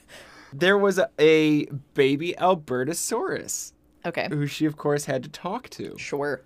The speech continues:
Speaker 1: And we found out that this Albertosaurus's mother, Albertosaurus, was the, like, favorite to win
Speaker 2: Mm-hmm.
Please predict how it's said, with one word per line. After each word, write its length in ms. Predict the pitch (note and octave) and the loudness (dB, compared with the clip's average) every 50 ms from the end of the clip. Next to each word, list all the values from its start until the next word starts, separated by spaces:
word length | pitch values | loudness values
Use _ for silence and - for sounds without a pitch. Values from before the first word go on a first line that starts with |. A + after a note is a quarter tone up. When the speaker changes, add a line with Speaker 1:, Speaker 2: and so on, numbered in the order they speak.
| _ - - | _ -8 -4
Speaker 1:
And 100 | C3+ C#3 | -2 -2
we 80 | C3+ C3+ | -2 -2
found 320 | - - C#3+ C#3 C3+ C3 | -2 -2 0 0 2 2
out 200 | C#3 C#3+ C#3+ - | 2 2 2 0
that 400 | - B2 B2+ B2+ A#2+ A#2+ A#2 - - _ _ _ _ _ _ - | -2 -2 0 2 2 2 2 0 -4 _ _ _ _ _ _ -20
this 400 | A#2+ - - D3 D3 D3 - - - _ _ - | -8 -2 0 0 0 0 -4 -8 -12 _ _ -2
Albertosaurus's 1200 | C#3+ C#3+ C#3 B2 G#2 - C3+ C3+ C3 C3+ C3 - C3 B2+ B2+ C3 C3 - - D#3 D3+ C#3+ C#3 - | 0 0 0 0 -2 0 0 0 0 0 -2 -2 -2 -2 -2 -2 -4 -4 -4 -4 -4 -4 -4 -6
mother, 440 | - F3+ F3 F#3 G3+ A#3 C4 A#3+ F3 | -8 -8 -4 -2 -2 -2 0 0 0
Albertosaurus, 1000 | D3+ B2+ C3 C3 A#2+ A#2 B2+ B2 A#2+ A#2+ A2+ - B2 A#2 A2+ A#2 C3 D3+ D3+ - - _ _ _ _ _ _ _ _ | 2 2 2 0 0 -2 -4 -6 -6 -8 -8 -8 -6 -6 -4 -4 -6 -6 -8 -12 -16 _ _ _ _ _ _ _ _
was 580 | - A#2+ C3+ C#3 C3+ C3 C3 C3 B2+ - - - _ _ _ | -6 -2 0 2 2 2 2 0 -2 -4 -8 -10 _ _ _
the, 640 | - B2 A#2+ C3+ C3 C3 C3 B2+ C3 C3 A#2+ - - _ | -18 -8 -4 -2 -2 -2 -2 -2 -2 -4 -4 -6 -8 _
like, 580 | - A#2+ B2 A#2 G#2+ G#2 G2 F#2+ _ - - _ _ _ _ _ _ _ _ _ _ _ _ | -6 -2 -2 0 0 -2 -4 -10 _ -20 -20 _ _ _ _ _ _ _ _ _ _ _ _
favorite 720 | _ - - - D3+ D3 D3+ C#3+ C#3 C#3+ C3+ - - _ | _ -8 0 2 4 4 4 4 2 0 0 -2 -4 _
to 140 | - - C#3 | -10 -8 -6
win 600 | C3 C#3+ F#3 F#3+ E3+ C3 G2 F2 F2 G#2 C3 C#3+ - _ _ - | -6 -4 -2 -2 -2 -4 -6 -8 -10 -12 -14 -14 -16 _ _ -4
Speaker 2:
Mm-hmm. 460 | G#3 G3 F#3+ F3+ D3+ D3+ D3+ D3+ F#3 | -4 -2 -2 -4 -6 -8 -10 -12 -12